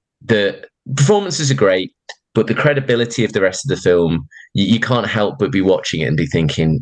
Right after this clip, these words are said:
"Ah, I don't know if that's, if that's exactly, you know, I'm not sure if that's exactly what would have happened. I'm not exactly sure." And I think, I just think when you watch a biopic of,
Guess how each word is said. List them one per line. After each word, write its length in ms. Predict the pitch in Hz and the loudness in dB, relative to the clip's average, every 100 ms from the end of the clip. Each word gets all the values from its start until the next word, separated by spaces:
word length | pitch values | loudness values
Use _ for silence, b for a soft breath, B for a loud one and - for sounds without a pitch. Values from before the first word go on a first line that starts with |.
| - | -2
"Ah, 320 | - 135 143 | -2 0 2
I 40 | 143 | 0
don't 300 | - 104 104 | 0 0 0
know 240 | 95 101 104 | 0 2 0
if 140 | 101 | 0
that's, 440 | 101 92 - - - B B B B _ - | -2 -2 -4 -6 -6 B B B B _ -6
if 120 | 120 | -2
that's 280 | 127 113 135 | -2 -2 -2
exactly, 640 | - 131 - 131 131 120 | 0 0 0 0 2 2
you 80 | 135 | 2
know, 140 | 135 135 | 2 4
I'm 100 | 131 | 2
not 180 | 139 | 2
sure 200 | - 147 | 2 0
if 60 | 139 | 2
that's 200 | 139 - | 0 -2
exactly 440 | 131 147 - 151 | -2 -2 -2 -2
what 180 | 143 123 | 0 2
would 80 | 143 | 2
have 120 | 135 | 0
happened. 360 | 151 151 160 151 | -2 -2 -2 0
I'm 80 | 139 | 0
not 140 | - | 0
exactly 400 | 135 127 - 139 | 0 0 -2 -4
sure." 460 | - 147 135 135 135 B B B B B - | 2 4 4 2 -2 B B B B B 0
And 100 | 123 | 2
I 60 | |
think, 460 | 127 151 160 139 - _ _ - | 2 2 2 0 -6 _ _ -2
I 40 | |
just 140 | 139 151 | 0 2
think 160 | 180 | 2
when 100 | 151 | 4
you 80 | 160 | 4
watch 200 | 165 156 | 4 2
a 40 | 156 | 2
biopic 580 | 135 139 135 135 113 | 4 2 2 2 2
of, 120 | 117 | 0